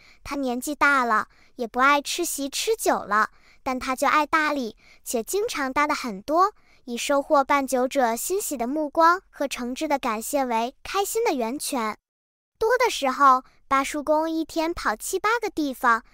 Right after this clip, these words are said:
就为了搭理。不用担心他不知道哪里要办酒，那些专业办酒的公司和个人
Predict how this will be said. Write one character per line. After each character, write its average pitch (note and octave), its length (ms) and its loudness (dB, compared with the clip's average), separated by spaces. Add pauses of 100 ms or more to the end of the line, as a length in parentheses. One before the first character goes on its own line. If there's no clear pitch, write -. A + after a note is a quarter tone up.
(160)
就 C4+ 120 -2
为 C4+ 160 2
了 C4 120 0
搭 G4 260 2
理。 E4 220 -2 (580)
不 C4 80 -4
用 F#4 200 2
担 D#4 200 0
心 D#4 460 -6
他 - 160 -6
不 C#4+ 100 -6
知 D4+ 140 -6
道 C#4 240 4
哪 B3 260 -2
里 F#4+ 140 0
要 D4+ 140 2
办 G#4 240 0
酒， - 320 -2 (320)
那 C4+ 120 -4
些 C#4 220 0
专 D#4+ 300 0
业 D4+ 160 2
办 E4 240 0
酒 B3 120 -2
的 A3+ 120 -4
公 C4 240 -4
司 F#4+ 340 -4
和 D4+ 220 -6
个 G#4+ 240 2
人 B3 280 -2